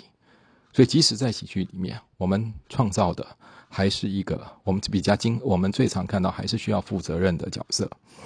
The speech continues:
这里插出去讲一个题外话，就是我想到，呃，法国的名导演楚浮，在拍摄他很有名的一部电影叫《地下铁》的时候，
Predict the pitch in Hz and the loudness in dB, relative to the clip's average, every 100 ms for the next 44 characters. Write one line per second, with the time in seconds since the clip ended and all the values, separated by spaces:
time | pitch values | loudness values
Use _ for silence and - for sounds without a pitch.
0 | - - - - 175 107 135 120 123 113 | -14 -14 -6 4 6 6 2 0 -2 -2
1 | 92 82 85 - 98 107 104 104 90 90 | -2 -4 -4 -4 -2 -2 0 0 0 -2
2 | 90 85 87 - - - - - - _ | -2 -4 -6 -8 -10 -14 -20 -20 -20 _
3 | - 101 110 98 87 85 - - - - | -4 -2 4 6 6 4 -4 -12 -12 -16
4 | _ _ _ _ - 104 90 90 87 82 | _ _ _ _ 4 4 4 2 2 0
5 | 82 92 90 85 85 85 104 - - - | -2 -2 0 0 -2 -6 -10 -10 -12 -12
6 | - - _ _ - - _ - 107 92 | -18 -20 _ _ -20 -20 _ 2 4 4
7 | 87 - 113 - _ _ _ _ _ _ | 2 -2 -10 -20 _ _ _ _ _ _
8 | _ _ _ _ _ _ - 104 104 - | _ _ _ _ _ _ 2 4 4 4
9 | 110 98 87 87 90 120 - - - - | 4 4 2 -4 -10 -8 -4 -2 -2 -6
10 | _ _ _ _ _ - 107 104 85 101 | _ _ _ _ _ 0 2 2 2 2
11 | 101 87 95 92 101 98 87 92 92 113 | 2 2 0 0 0 0 0 -2 -2 -2
12 | - 104 87 95 - 90 - 98 95 | 2 2 0 -6 -8 -8 -4 -2 -2